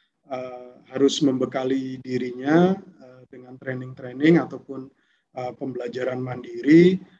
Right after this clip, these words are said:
terkait dengan, eh, bagaimana, eh, melakukan,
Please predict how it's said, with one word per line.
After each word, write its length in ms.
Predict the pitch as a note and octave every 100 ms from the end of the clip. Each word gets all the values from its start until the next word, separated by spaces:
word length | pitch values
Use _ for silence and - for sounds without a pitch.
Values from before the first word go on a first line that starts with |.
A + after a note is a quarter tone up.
| _
terkait 400 | - B2 C3+ D3+ D3+
dengan, 400 | B2+ C3+ D#3+ D#3+
eh, 480 | D3 B2+ - _ _ B2
bagaimana, 720 | A#2+ A#2+ B2 B2 C#3+ D3+ D#3
eh, 880 | D#3 - A#2+ A#2+ A#2+ A#2+ B2 A#2+ _ _ _ _ _
melakukan, 800 | C#3+ B2+ B2 B2+ - C#3+ D#3 D#3